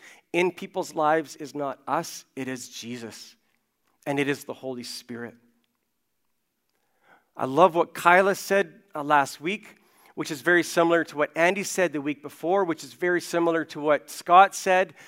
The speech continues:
two weeks before that. And that is that their experience in God speaking to them was a deeply personal one. In other words, none of them said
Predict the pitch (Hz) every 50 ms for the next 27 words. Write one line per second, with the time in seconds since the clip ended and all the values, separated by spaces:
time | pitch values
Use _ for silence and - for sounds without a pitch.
0 | - - _ - - - 170 156 170 170 - - - 151 - - - 147 143 131
1 | 123 135 135 127 - _ _ _ _ _ _ _ _ _ _ _ _ _ _ _
2 | _ _ _ _ _ _ _ _ _ _ _ _ _ _ _ _ _ _ _ _
3 | _ _ _ _ _ - 147 147 156 160 160 170 151 165 147 123 139 - 185 202
4 | 202 - - - - - - - - 185 202 208 190 156 131 120 110 - - -
5 | - _ _ _ _ _ _ _ _ _ _ _ _ _ _ _ _ _ _ _
6 | - - 147 143 135 120 - - _ - 180 170 175 175 165 139 - - - -
7 | 170 175 175 - 170 156 139 131 135 135 131 131 131 135 - 139 131 123 - 143
8 | 151 147 - - 139 131 _ - - - 156 143 - - 151 139 123 117 113 110
9 | 104 104 101 101 _ _ _ _ _ _ _ _ _ _ _ _ _ _ _ _
10 | _ _ _ _ - _ _ _ - - _ - 160 170 185 196 208 196 180 175
11 | 147 - 160 175 190 202 220 226 214 170 175 170 156 - - - 185 170 147 123
12 | 117 -